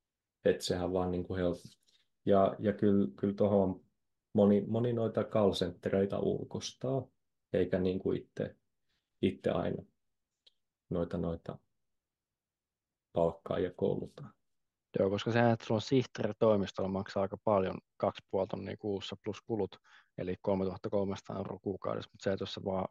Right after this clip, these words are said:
Speaker 2: heität tonnin tällaiselle call centerille kuukaudessa, niin sehän on jo aika paljon halvempi.
Speaker 1: Joo, kyllä, kyllä. Ja sit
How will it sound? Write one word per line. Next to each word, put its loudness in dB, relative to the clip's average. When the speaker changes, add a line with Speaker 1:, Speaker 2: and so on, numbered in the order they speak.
Speaker 2:
heität -2
tonnin 2
tällaiselle -4
call 6
centerille -2
kuukaudessa, -4
niin -10
sehän -2
on -2
jo 0
aika -2
paljon -2
halvempi. -2
Speaker 1:
Joo, 2
kyllä, 0
kyllä. 0
Ja 4
sit 2